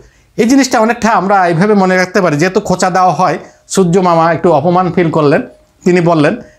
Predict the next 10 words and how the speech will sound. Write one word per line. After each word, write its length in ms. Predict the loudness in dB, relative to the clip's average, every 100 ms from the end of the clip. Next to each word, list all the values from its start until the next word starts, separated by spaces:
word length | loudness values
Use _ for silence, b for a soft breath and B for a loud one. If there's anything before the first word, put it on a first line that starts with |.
| B
যে, 200 | 0 0
"আমি, 440 | 0 -2 0 0 -2 _ -4
এ, 420 | 0 2 0 -2
আমার 320 | -2 0 0 -2 -8 B B
আগে 220 | -4 -2
আল 220 | 0 0
ব্যবহার 240 | 0 0 0
করতে 240 | -2 -2
পারো, 220 | 0 0
কিন্তু 640 | 0 0 2 0 -2 -6